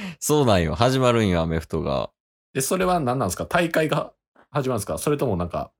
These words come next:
Speaker 2: ペナントみたいな。野球でいう。
Speaker 1: あ、野球でいうペナントが始まる。
Speaker 2: ええ。
Speaker 1: しかもなんか今年ちょっとね、コロナで、
Speaker 2: うん。
Speaker 1: どうなんねんみたいな。
Speaker 2: おう。
Speaker 1: っていう話あってんけど、まあ、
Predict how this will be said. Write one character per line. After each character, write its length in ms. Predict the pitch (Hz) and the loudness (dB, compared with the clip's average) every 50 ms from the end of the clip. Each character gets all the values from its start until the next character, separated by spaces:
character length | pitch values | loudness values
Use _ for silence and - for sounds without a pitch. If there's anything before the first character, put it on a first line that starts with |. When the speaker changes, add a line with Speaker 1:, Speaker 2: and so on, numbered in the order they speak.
| _ _ - | _ _ -2
Speaker 2:
ペ 120 | - 180 | 0 2
ナ 120 | 160 151 147 | 2 2 2
ン 120 | 151 143 | 2 0
ト 80 | - 135 | 0 -2
み 100 | 104 87 | -2 -2
た 100 | 85 80 | -4 -4
い 40 | |
な。 140 | 73 71 - _ _ - - - - - | -6 -8 -12 _ _ -20 -20 -18 -14 -8
野 140 | - 101 98 | -8 -8 -6
球 180 | - 92 87 | -4 -6 -6
で 100 | 80 85 | -4 -4
い 100 | 82 80 | -4 -6
う。 120 | 76 73 - _ _ _ _ _ _ _ _ _ | -6 -8 -12 _ _ _ _ _ _ _ _ _
Speaker 1:
あ、 140 | - 123 120 | 2 4 6
野 160 | 123 135 151 | 6 4 4
球 220 | - 175 175 175 | 4 4 4 6
で 60 | 170 175 | 6 6
い 80 | 170 | 6
う 80 | 170 165 | 6 6
ペ 160 | - 175 160 | 4 4 6
ナ 140 | 156 151 143 | 6 6 4
ン 80 | 139 | 4
ト 100 | 123 135 | 4 4
が 100 | 120 120 | 4 4
始 200 | 120 113 104 98 | 4 4 2 2
ま 100 | 95 90 | 0 0
る。 160 | 85 80 - - _ _ _ - - _ - | 0 -2 -4 -8 _ _ _ -20 -18 _ -6
Speaker 2:
え 520 | 98 87 82 80 78 76 78 78 78 78 | -4 -4 -2 -4 -4 -6 -6 -6 -8 -8
え。 100 | 76 73 _ _ _ _ _ _ _ _ | -10 -12 _ _ _ _ _ _ _ _
Speaker 1:
し 80 | - | -6
か 100 | - 180 | -2 0
も 80 | 143 110 | 0 2
な 100 | 101 110 | 2 2
ん 20 | |
か 100 | 104 90 | 0 -2
今 180 | - - 190 196 | -2 -2 -2 0
年 460 | - 220 220 - - - 208 202 185 | 2 2 2 2 2 2 2 0 0
ち 80 | - 214 | 0 -2
ょ 40 | 208 | -2
っ 20 | |
と 140 | - - 196 | 0 0 0
ね、 120 | - - | 0 -2
コ 220 | - - - 220 220 | -2 0 2 4 4
ロ 120 | 214 180 | 4 4
ナ 180 | 127 98 85 76 | 4 2 2 2
で、 240 | 73 67 - - _ _ _ _ - | 0 -2 -4 -6 _ _ _ _ -8
Speaker 2:
う 100 | - 98 | -6 -4
ん。 160 | 95 82 101 - - _ _ _ _ - | -4 -4 -6 -12 -18 _ _ _ _ -4
Speaker 1:
ど 280 | 85 92 113 143 180 | 0 2 2 4 4
う 20 | 202 | 4
な 140 | 156 107 104 | 2 2 2
ん 80 | 107 | 2
ね 140 | 95 76 80 | 0 -2 -2
ん 80 | 80 82 | -2 -2
み 120 | 82 80 | -2 -2
た 120 | - 76 | -2 -2
い 60 | 58 57 | -4 -4
な。 200 | 50 - - - - - | -6 -8 -10 -10 -8 -4
Speaker 2:
お 160 | 104 98 87 | -2 -2 -2
う。 20 | - | -4
Speaker 1:
っ 40 | - _ _ _ _ _ - | -8 _ _ _ _ _ -6
て 80 | - 117 | -2 0
い 40 | 117 | 0
う 40 | 110 | 2
話 340 | 131 147 127 101 - - 90 | 2 0 0 0 0 0 0
あ 60 | 95 | 0
っ 100 | - - | -2 -2
て 120 | - - 117 | -2 -2 -2
ん 100 | - 107 | 0 -2
け 100 | 87 78 | -2 -2
ど、 240 | 85 78 - - - | -2 -4 -4 -4 0
ま 140 | 120 151 143 | 2 4 4
あ、 160 | 113 104 | 2 2